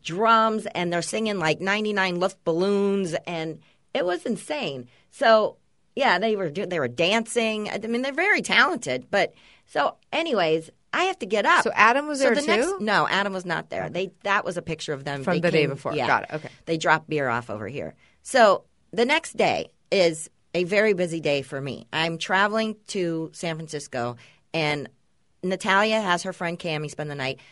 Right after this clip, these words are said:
Speaker 1: They're bent, hell-bent on joining the contest, the Halloween contest. And I gotta get them in their little Halloween costumes. You know, I gotta do their makeup and stuff. I'm not even packed. And now I'm on stage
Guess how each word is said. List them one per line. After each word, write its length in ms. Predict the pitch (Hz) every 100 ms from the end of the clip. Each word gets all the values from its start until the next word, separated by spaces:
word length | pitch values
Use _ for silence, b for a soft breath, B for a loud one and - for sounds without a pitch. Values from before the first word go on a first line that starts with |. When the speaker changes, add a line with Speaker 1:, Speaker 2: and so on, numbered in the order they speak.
| b
Speaker 1:
They're 440 | 151 170 196 226 - -
bent, 380 | 147 190 185
hell-bent 440 | 185 196 190 185 -
on 180 | 165 165
joining 540 | 170 170 165 160 156 -
the 400 | 151 151 143 - _ -
contest, 580 | - 170 156 135 123 -
the 60 |
Halloween 380 | 143 151 147 147
contest. 460 | 135 117 117 113 - B B B B -
And 320 | 190 180 170 - _
I 140 | 185 226
gotta 180 | 254 226
get 220 | 196 -
them 320 | 190 170 190 -
in 120 | 180
their 120 | 185
little 180 | 190 170
Halloween 440 | 160 208 208 220
costumes. 720 | 190 139 135 - 147 156 190
You 80 | 262
know, 80 | 170
I 60 |
gotta 140 | 196 160
do 60 | 185
their 140 | 143
makeup 420 | 131 170 175 175
and 80 | 165
stuff. 200 | - 175 -
I'm 100 | 370
not 140 | 480 466
even 160 | 427 269
packed. 480 | 302 381 - - - b b
And 140 | 247
now 180 | 269 330
I'm 120 | 349 311
on 100 | 285
stage 540 | - 247 277 311 269